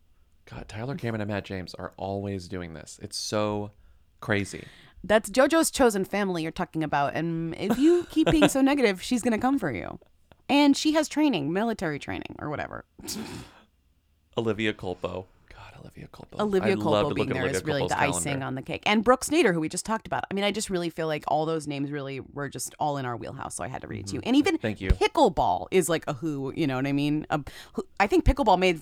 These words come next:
Speaker 2: the jump from who to them this
Speaker 1: It's
Speaker 2: year.
Speaker 1: a them now.
Speaker 2: We,
Speaker 1: Pickleball is
Speaker 2: it's
Speaker 1: a them.
Speaker 2: rarely,
Speaker 1: I don't know what it is,
Speaker 2: and
Speaker 1: but it's a them.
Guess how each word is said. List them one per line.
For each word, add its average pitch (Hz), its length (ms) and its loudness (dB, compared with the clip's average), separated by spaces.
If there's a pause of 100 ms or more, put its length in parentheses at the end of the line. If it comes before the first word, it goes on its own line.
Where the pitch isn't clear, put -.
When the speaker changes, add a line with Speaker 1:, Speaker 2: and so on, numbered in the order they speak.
Speaker 2:
the 175 100 -4
jump 196 240 0
from 185 140 -2
who 214 140 -2
to 202 80 0
them 269 220 6
this - 140 2
Speaker 1:
It's 127 140 2
Speaker 2:
year. 139 100 6
Speaker 1:
a - 20 2
them 95 140 0
now. 92 320 0
Speaker 2:
We, 135 80 0
Speaker 1:
Pickleball 113 260 6
is 104 60 8
Speaker 2:
it's 98 100 0
Speaker 1:
a - 40 0
them. 90 100 2
Speaker 2:
rarely, 214 340 2
Speaker 1:
I 117 80 8
don't 147 80 8
know 151 80 10
what 147 80 8
it 139 80 6
is, 113 240 6
Speaker 2:
and 208 100 0
Speaker 1:
but 104 80 2
it's 104 100 -4
a 107 40 0
them. 95 260 -2